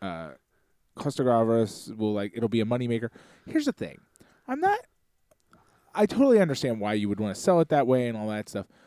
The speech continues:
but, like, this kind of film is not an unheard of thing to get made in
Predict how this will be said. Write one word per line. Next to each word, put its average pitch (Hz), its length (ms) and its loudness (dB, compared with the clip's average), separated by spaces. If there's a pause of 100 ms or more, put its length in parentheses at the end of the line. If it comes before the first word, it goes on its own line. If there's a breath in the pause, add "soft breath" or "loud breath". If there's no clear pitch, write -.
(200 soft breath)
but, 220 120 0
like, 247 220 0 (520 soft breath)
this 311 240 2
kind - 360 -8
of 320 100 0
film 143 500 0 (1400 soft breath)
is 143 180 -6
not 160 420 2 (1400)
an 127 240 -6
unheard 139 640 2
of 135 200 2
thing 131 600 -8 (840 soft breath)
to 165 240 0
get 135 220 -4
made 110 500 -4
in 120 340 -6